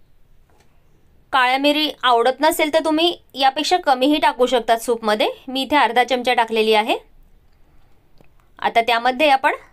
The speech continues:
चवीपुरतं मीठ घालायचं आहे व सूपमध्ये मी अर्धा चमचा साखर देखील टाकणार आहे, कारण त्यामुळे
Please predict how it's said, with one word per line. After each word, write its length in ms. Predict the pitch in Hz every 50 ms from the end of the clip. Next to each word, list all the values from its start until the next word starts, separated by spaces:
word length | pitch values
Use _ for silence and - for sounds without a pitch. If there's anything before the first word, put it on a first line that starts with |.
| - _ -
चवीपुरतं 540 | - 262 226 247 240 220 254 254 247 220 294
मीठ 220 | 285 262 254 220
घालायचं 460 | 254 285 269 247 233 226 220 220 240 226
आहे 240 | 208 214 226 294 466 - - _ _ _ _ _ _ _ _ _ _ _ _ _ - _ _ _ _ _ _ _ _ _ _ _ _ _ - - - - _ - - _ _ _ - - - - _ _ _ _ _ _ _ _ _ _ _ _ _ _ _ _ _ _ _ _ _ _ _ _ _ _ _ _ _ _ _ _ _ _ _ _ _ -
व 100 | 240 262
सूपमध्ये 540 | 262 - 330 330 330 330 359 370 349 339
मी 160 | 330 330 339 359 381 - _ - - _ - - _ _ _ _ _ _ _ _ _ -
अर्धा 300 | - 254 240 233 247 302
चमचा 400 | 294 320 320 330 311 320 294 330 349 - -
साखर 420 | - - 285 233 220 - 262 254 262
देखील 300 | 262 262 262 - 320 311
टाकणार 340 | 294 254 226 - 220 208 208
आहे, 240 | 202 208 220 277 403 - - - _ _ - - - - - - _ _ _ _ -
कारण 240 | - 240 240 254 269
त्यामुळे 480 | 285 294 277 285 294 330 330 294 302